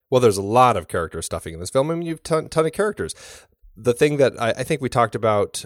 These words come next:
um, recently on Snatch is how well they, these guys, the Russo brothers, I think,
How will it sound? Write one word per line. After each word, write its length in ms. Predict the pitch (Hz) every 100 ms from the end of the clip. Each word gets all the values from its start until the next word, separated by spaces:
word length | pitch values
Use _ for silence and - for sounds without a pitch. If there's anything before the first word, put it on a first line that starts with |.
| -
um, 440 | 101 95 90 87
recently 800 | - 98 117 120 98 92 92 92 107 -
on 180 | 95
Snatch 540 | 90 - 160 156 117 -
is 220 | 101 98
how 360 | 127 110 98 98
well 320 | 104 113 117
they, 320 | 110 104 95 -
these 380 | 98 107 165 165
guys, 360 | 117 85 92
the 100 | -
Russo 280 | 98 123 131
brothers, 320 | 92 92 87
I 60 | 92
think, 280 | - 98